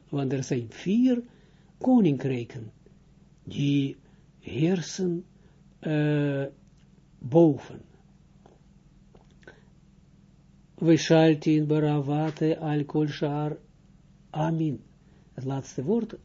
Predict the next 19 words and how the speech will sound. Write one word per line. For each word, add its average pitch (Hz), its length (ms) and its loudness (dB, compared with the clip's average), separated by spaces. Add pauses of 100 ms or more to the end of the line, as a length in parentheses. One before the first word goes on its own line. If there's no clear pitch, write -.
(100)
am-, 147 400 -6 (760)
samech, 185 560 -2
moeten 147 260 -8
we 131 220 -4 (580)
veranderen 143 520 -4 (100)
in 135 320 -4
mem. 135 500 0 (1300)
In - 120 -10
de 135 80 -6
regel 131 500 -4
drie 135 400 -6 (180)
voor 131 320 -6
de 127 260 -6 (260)
punt. 113 380 -10 (1600)
Ehm, 180 520 10 (520)
en 190 240 6
zij 175 180 8
heersen, 240 800 4 (560)
eh, 170 680 8